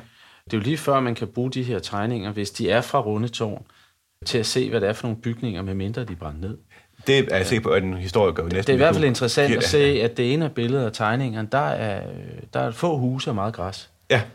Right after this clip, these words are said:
Speaker 2: Ja, det er rigtigt. Der har været meget græs derinde midt i København.
Speaker 1: Det har der.
Speaker 2: <laughs>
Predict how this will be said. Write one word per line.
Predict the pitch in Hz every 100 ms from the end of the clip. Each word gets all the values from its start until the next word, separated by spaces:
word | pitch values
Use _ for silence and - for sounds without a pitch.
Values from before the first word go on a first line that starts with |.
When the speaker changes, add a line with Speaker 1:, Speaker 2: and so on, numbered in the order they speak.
| _ _ _ _ _ _ _ - -
Speaker 2:
Ja, | 117 107
det | 170
er |
rigtigt. | 131 131 90
Der | 104
har | 110
været | 104
meget | 110 135
græs | 123 135
derinde | 120 107 113
midt | 117
i |
København. | 120 98 85 131 101 -
Speaker 1:
Det | 202
har | 160 180
der. | 170
Speaker 2:
<laughs> | -